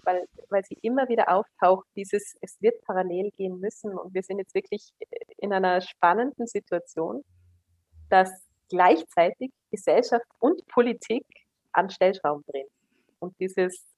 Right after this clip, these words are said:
wie synchronisiert man diesen Prozess gut, dass wir das, die eine, ja genau, dass diese beiden Prozesse gut zusammenlaufen und sich gegenseitig idealerweise dann auch befruchten.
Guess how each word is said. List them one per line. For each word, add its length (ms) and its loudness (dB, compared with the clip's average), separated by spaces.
wie 320 0
synchronisiert 880 4
man 120 6
diesen 260 4
Prozess 580 4
gut, 180 -2
dass 140 -2
wir 240 -4
das, 180 -10
die 100 0
eine, 460 -2
ja 180 0
genau, 260 -8
dass 120 -14
diese 220 -16
beiden 300 0
Prozesse 420 -4
gut 220 -2
zusammenlaufen 1300 -4
und 220 -6
sich 180 -12
gegenseitig 540 0
idealerweise 640 -2
dann 140 -2
auch 140 -4
befruchten. 580 -2